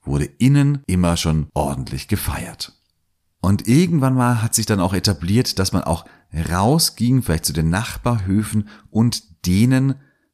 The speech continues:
dort auch ein Licht gebracht hat, dass man also quasi mit Kerzen, mit Fackeln nach draußen gezogen ist, um auch so ein bisschen die Dunkelheit dieser langen Nacht zu vertreiben.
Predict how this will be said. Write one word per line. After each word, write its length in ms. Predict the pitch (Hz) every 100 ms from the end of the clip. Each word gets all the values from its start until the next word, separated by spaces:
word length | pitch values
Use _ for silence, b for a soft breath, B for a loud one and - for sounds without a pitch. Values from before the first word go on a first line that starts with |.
| _
dort 280 | 90 98 -
auch 160 | 90
ein 100 | 98
Licht 340 | 90 139 - -
gebracht 460 | - - 90 -
hat, 100 | 107
dass 140 | 73 -
man 160 | 67
also 160 | 67 -
quasi 240 | 69 65
mit 240 | 67 - -
Kerzen, 500 | 95 113 - - 87
mit 140 | 71
Fackeln 540 | - 117 - 107 104 B B B -
nach 420 | 76 73 - -
draußen 560 | - 78 85 135 139
gezogen 500 | 117 107 104 104 101
ist, 260 | 76 85 - -
um 400 | 92 101 104 B B B
auch 160 | 80 80
so 120 | 87
ein 20 |
bisschen 220 | 73 92
die 120 | 85
Dunkelheit 720 | 80 78 76 76 73 71 - 73
dieser 380 | 73 76 69 -
langen 360 | 76 73 80
Nacht 420 | 71 62 - - -
zu 160 | - 71
vertreiben. 640 | 87 - 69 67 69